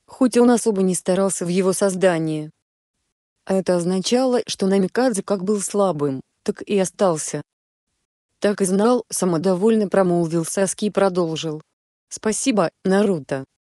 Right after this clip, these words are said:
Сакура хоть и тоже считала блондина неудачником, но в этой ситуации поняла, что тот намного умнее, чем кажется.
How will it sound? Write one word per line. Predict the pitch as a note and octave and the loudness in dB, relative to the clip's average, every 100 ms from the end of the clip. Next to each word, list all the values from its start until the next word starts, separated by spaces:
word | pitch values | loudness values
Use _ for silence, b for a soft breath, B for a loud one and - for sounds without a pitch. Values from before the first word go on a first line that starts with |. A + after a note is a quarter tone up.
| _ _ | _ _
Сакура | - G#3 G3+ G#3 G3 | -4 -2 0 -2 -2
хоть | F3+ G3+ G3 | -2 -4 -4
и | |
тоже | F3 G3 | 0 0
считала | F#3+ - G3 G3 G3 | 0 -4 0 0 2
блондина | F3+ G3 G#3 F#3 A3 F#3+ | 0 0 0 2 4 4
неудачником, | F3+ F3 F#3+ A#3 - G#3+ - F#3+ - _ | 2 0 0 0 -2 -4 -2 -4 -4 _
но | G3+ G3+ | 0 0
в | G3 | 2
этой | C4 G3 | 0 0
ситуации | - A3 A3+ F#3+ D#3+ - | -2 -2 0 0 -2 -4
поняла, | F3+ F3 F3+ G3 A3+ - | 0 0 0 0 -2 -6
что | - - | -8 -4
тот | G3 G3+ G3 | 0 0 0
намного | F#3 F#3 G3 F3+ | -2 -2 -2 0
умнее, | G3+ G#3 B3 A3+ D#3 _ | 2 4 4 2 -2 _
чем | - G3+ F3+ | -6 -2 -2
кажется. | - E3+ D3+ D#3 - D3 | -2 -6 -6 -8 -10 -12